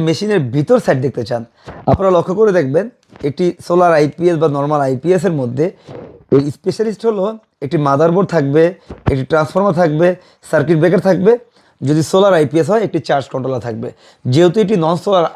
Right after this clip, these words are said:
আইপিএস এবং ইউপিএস অর্থাৎ নরমাল আইপিএস হিসেবে কাজ করবে, সেক্ষেত্রে এখানে কিন্তু চার্জ কন্ট্রোলার নেই। এখানে একটি মাদারবোর্ড রয়েছে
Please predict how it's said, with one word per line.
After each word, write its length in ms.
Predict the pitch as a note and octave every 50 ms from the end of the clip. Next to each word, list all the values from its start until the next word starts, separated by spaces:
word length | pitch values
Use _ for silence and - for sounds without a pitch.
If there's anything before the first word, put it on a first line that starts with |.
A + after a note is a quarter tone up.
| -
আইপিএস 320 | C#3+ D#3 D3+ - G#3+ F#3 C#3+ E3+
এবং 100 | D3 D3 C#3+ D3+
ইউপিএস 320 | D3+ C#3+ - F3 G3 F3 F3+
অর্থাৎ 180 | D#3 D#3 F#3 F3+ F#3 F3
নরমাল 240 | D#3+ D3+ D#3+ E3+ E3 D3+
আইপিএস 280 | C#3+ C#3+ C3+ C3 F3+ E3+ F3+
হিসেবে 160 | E3+ F#3 F3 D#3 -
কাজ 120 | D3 C3 - -
করবে, 220 | - C3 C3 D#3+ G#3+ B3 - - - - - _ -
সেক্ষেত্রে 320 | - E3 C#3+ E3+ F3 F3 E3+ D#3+
এখানে 160 | D3 F3+ F3+ E3 F#3
কিন্তু 200 | F3+ E3 G3 C#4 C#4 - _ _ _ _ _ -
চার্জ 200 | F#3 D#3+ D3 C3+ - -
কন্ট্রোলার 380 | D#3 D3 C3+ D3 D3 D3 C#3+ C3+ C3
নেই। 100 | B2 A2+ - _ _ _ _ _ _ - D#3
এখানে 140 | C3+ F#3 F3+ D#3
একটি 100 | D#3+ E3 D3+ C#3+
মাদারবোর্ড 400 | C3+ C3+ D3+ D#3 D#3+ F3 F3 E3 E3+
রয়েছে 180 | F3 E3+ C#3+